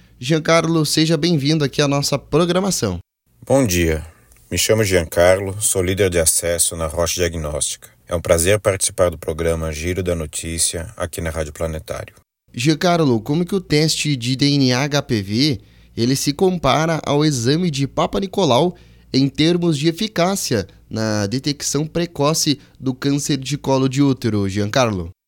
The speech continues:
Speaker 2: Embora o câncer de colo de útero seja uma condição quase que cem por cento prevenível através dos métodos de prevenção e rastreamento adequados,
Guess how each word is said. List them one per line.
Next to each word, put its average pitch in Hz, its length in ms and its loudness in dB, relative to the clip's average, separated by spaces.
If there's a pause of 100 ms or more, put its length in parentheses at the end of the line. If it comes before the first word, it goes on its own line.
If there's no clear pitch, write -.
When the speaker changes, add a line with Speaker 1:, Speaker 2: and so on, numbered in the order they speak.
(160)
Speaker 2:
Embora 120 280 4
o 170 60 -4
câncer 143 360 0
de 113 120 -10
colo 110 240 4
de 92 160 -4
útero 90 400 -4
seja 98 240 -2
uma 98 160 0
condição 90 640 -2
quase 98 460 2
que - 120 -10
cem 120 320 0
por - 280 -8
cento 107 340 -2
prevenível 87 580 -4
através 82 400 -2
dos 82 220 -8
métodos 82 400 -6
de 76 80 -14
prevenção 80 580 -4
e 90 60 -2
rastreamento 80 580 -4
adequados, 82 760 0